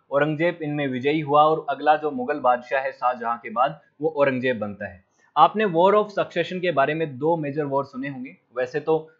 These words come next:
बहुत सारे War of Succession हुए, हर राजा के बाद उनके पुत्रों के बीच में बहुत बार लड़ाइयाँ हुई हैं और बहुत सारी ऐसे युद्ध हुए हैं, लेकिन दो famous हुए हैं। उनमें एक है ये medieval period में जब औरंगजेब और उनके भाइयों के बीच में लड़ा गया।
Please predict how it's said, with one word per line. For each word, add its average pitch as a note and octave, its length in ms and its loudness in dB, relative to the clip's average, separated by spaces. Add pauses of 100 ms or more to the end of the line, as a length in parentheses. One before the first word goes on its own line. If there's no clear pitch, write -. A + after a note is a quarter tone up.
(100)
बहुत C#3+ 260 0
सारे D#3 200 6
War C#3+ 200 2
of D3+ 100 2 (120)
Succession C#3 420 -6
हुए, C#3 260 -6 (140)
हर C#3 100 0
राजा C3 340 -2
के C#3 140 -8
बाद B2+ 260 0
उनके B2+ 200 -10
पुत्रों C3+ 340 -14
के C3+ 140 -8
बीच A#2+ 260 -10
में C3+ 180 -12 (220)
बहुत D#3 220 -2
बार C#3 380 4
लड़ाइयाँ C3+ 440 0
हुई C3+ 200 -6
हैं C#3 160 -4
और C3+ 120 -4
बहुत A#2+ 300 -6
सारी C3+ 200 -4
ऐसे C3 240 -6
युद्ध B2+ 240 -8
हुए B2+ 160 -8
हैं, C3+ 240 -14 (260)
लेकिन E3 300 0
दो E3+ 340 4
famous E3+ 340 -2
हुए D3 160 -4
हैं। D#3+ 260 -8 (240)
उनमें D#3+ 200 0
एक F3 440 2
है E3+ 280 0
ये F3+ 300 -4 (220)
medieval D#3+ 460 2
period D#3+ 320 0
में D#3 180 -4
जब D3 220 -4
औरंगजेब D3+ 460 -2
और C#3 120 -2
उनके C3+ 220 -8
भाइयों A#2 360 -8
के E3+ 100 -4
बीच D#3 220 -4
में E3 100 -6
लड़ा D#3 200 2
गया। D#3+ 240 -2